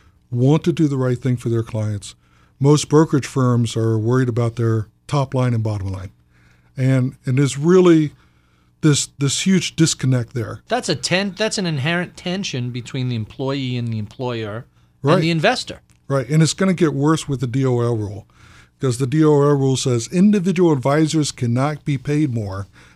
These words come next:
Speaker 1: depending on what they recommend. But at the firm level, the firms can still receive more.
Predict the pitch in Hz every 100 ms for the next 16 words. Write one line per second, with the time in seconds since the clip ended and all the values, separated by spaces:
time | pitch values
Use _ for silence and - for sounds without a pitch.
0 | _ 131 - 147 151 139 127 131 135 123
1 | 127 123 117 127 131 101 98 _ _ _
2 | _ _ 147 135 143 160 - 208 233 233
3 | 143 120 113 107 - _ 123 - 160 151
4 | - 127 - 139 113 110 - 107 104 -